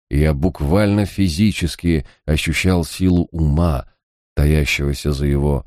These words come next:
светло-голубыми глазами. У стола также, глядя на меня, стояли оба брата Сеймур. Мы с Харснетом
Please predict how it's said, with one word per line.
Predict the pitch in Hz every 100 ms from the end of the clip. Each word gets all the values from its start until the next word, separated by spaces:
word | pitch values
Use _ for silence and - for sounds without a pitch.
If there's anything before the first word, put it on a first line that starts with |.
| _
светло-голубыми | - - 80 76 71 67 71 67 67 67 65
глазами. | 71 71 65 64 - - - _ _ _ _ _ _ _ _ _ _ _ -
У | 90
стола | - 95 101 107
также, | - 98 104 82 90
глядя | 78 92 87
на | 85
меня, | 87 85 95
стояли | 87 - 85 90 87 -
оба | - 92 82
брата | 76 73 85 - 80
Сеймур. | - 85 71 71 65 62 - _ _ _ _ _
Мы | - 123 123
с | -
Харснетом | - 120 104 - 95 101 92